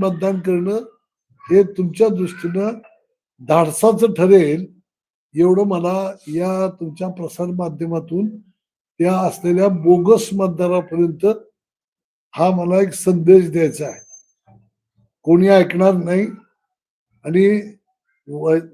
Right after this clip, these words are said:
नको त्या प्रसंगाला सामोरं जावं लागेल, म्हणून सगळ्या लोकांनी याच्यामध्ये विशेष काळजी घ्यावी आणि मतदान हे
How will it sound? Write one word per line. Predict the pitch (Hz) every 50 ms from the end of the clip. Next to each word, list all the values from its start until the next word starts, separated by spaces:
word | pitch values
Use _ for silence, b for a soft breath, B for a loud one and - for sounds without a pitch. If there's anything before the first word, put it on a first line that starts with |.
| - 139 139
नको | 151 165 175 170 180 202
त्या | 196 180 202 196
प्रसंगाला | 190 208 196 185 - 180 185 175 185 185 190 208
सामोरं | 190 196 - 180 180 170 175 185 190 190 185
जावं | 170 180 175 170 180 185
लागेल, | 185 185 175 151 160 196 214 - - _ _ _ _ _ _ _ _ _ _ _ -
म्हणून | 151 175 190 208 196
सगळ्या | - - - 175 165 175 180 196 208 202 208 220 214 214 - _ _
लोकांनी | 156 165 175 170 - 180 180 175 175 185 196 220 233 220 - -
याच्यामध्ये | 165 160 151 190 190 180 180 175 180 185 190 190 185 190 - _ _ _ _ _ _ _ _ _ -
विशेष | 156 170 156 - 180 190 190 185 185 - -
काळजी | 180 175 175 165 151 175 208
घ्यावी | 190 190 180 175 175 190 - 240 - - _ _ _ _ _ _ _ _ _ _ _ -
आणि | 147 160 180 202 220 240 240 240 _ _ _ _ _ _ _ _ _ _ _ _ _ _ -
मतदान | 135 143 165 165 165 190 185 175 190 196 214 214 226 233 240 - - -
हे | 120 156 196